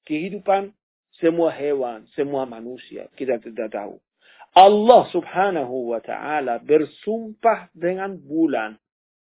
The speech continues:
dengan zaman itu yang jadi lengkap. Jadi, apa, purnama. Wal qamari idza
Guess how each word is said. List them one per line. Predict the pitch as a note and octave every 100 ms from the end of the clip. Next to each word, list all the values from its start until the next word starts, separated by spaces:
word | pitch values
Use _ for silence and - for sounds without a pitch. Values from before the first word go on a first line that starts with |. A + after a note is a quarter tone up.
| _
dengan | _ D3 F3+ F#3+ F#3+ D3
zaman | F3 F3 G3 F#3 E3 D#3 _
itu | C3+ B2+ - - D3+
yang | B2 A#2+
jadi | A2 A#2+ A#2+ B2+
lengkap. | A2+ A2 A2 - - - _ _ _ _ _ _
Jadi, | A#2 G2 G#2 A2+ A#2 A#2 -
apa, | - - A2 A#2 _ _ _ _
purnama. | G2+ G2 F#2 F2 E2 - - _ _ _ _ _ _ _ _ - - - - - - _ _ _ _ _ _ _ _ _ _ _ _ _ _ _ _ _ _ _ _ _ _ _ -
Wal | A#2+ A2+ G#2+ -
qamari | C3+ E3 D#3+ E3 E3
idza | B2+ G#2